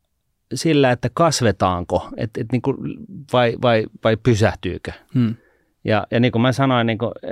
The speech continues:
Speaker 1: tällaisen puolitotuuden, niin, niin tosiaan, niin, niin, niin sinänsä ihan hyvin menee, mutta, tota, aina vois mennä paremmin.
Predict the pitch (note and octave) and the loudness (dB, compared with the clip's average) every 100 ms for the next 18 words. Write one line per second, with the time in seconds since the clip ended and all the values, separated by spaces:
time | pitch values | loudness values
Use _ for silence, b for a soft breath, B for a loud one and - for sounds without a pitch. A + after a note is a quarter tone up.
0 | A2 A2+ A2 G#2+ A2 B2 A2 G2 G2+ F#2 | -4 0 2 2 -2 0 0 0 -4 -4
1 | G2 F#2 F#2 F#2+ F#2 - G2 F#2+ G2 G2 | -4 -4 -4 -4 -8 -10 -8 -8 -4 -4
2 | F2+ G2 - F#2 F2+ A2+ A#2 A#2+ A#2+ A#2 | -4 -8 -10 -10 -4 -2 -2 -4 -4 -4
3 | B2 D#3 D3 C3+ C#3 A#2+ A2 G#2 F#2 F2 | 0 2 4 4 4 4 2 2 0 -4
4 | F#2 F#2+ F#2 - G2 - F2 - _ _ | -8 -8 -8 -6 -8 -6 -6 -8 _ _
5 | _ _ _ _ A#2 B2+ A#2+ G#2 F#2 G#2 | _ _ _ _ 0 4 4 2 0 -2
6 | F#2 - F#2+ F2 E2+ | -4 -4 -6 -6 -10